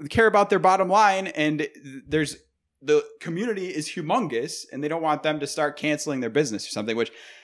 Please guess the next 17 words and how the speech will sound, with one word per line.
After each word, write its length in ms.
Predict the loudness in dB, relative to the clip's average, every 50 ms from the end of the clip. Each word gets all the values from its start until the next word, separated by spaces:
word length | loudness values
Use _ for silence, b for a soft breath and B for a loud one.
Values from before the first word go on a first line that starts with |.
| B B _
I 100 | 2 4
don't 80 | 4 6
know 60 | 4
what 180 | 4 2 2 2
gay 160 | 2 4 4
guys 240 | 4 4 4 4 2
are 40 |
going 180 | 0 0 0 2
to 60 | 4
Arby's 360 | 4 4 4 4 2 -2 -4
for 180 | -2 0 2 2
anyways. 400 | 4 4 4 4 2 2 0 -2 -10 -12 _
Gay 140 | 0 2 4
guys 200 | 4 4 2 2
are 80 | -2 -4
supposed 280 | -2 -2 -2 -2 -2 -2
to 200 | -2 -2 -2 -4